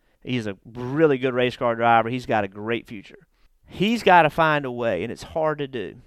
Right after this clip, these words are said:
He's gotta find a way for the young man that you sit down and talk to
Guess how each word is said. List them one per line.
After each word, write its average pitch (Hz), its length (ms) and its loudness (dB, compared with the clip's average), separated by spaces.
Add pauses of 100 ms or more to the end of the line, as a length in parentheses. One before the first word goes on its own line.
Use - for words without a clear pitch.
(500)
He's 175 320 -6
gotta 202 280 2
find 165 320 -2
a 156 60 -8
way 110 440 -4 (320)
for - 180 -8
the 123 140 -6
young 160 260 0
man 160 300 -2
that 120 100 -10
you 139 160 -10
sit 147 240 -8
down 135 240 -2
and 113 100 -10
talk - 280 -6
to 87 260 -12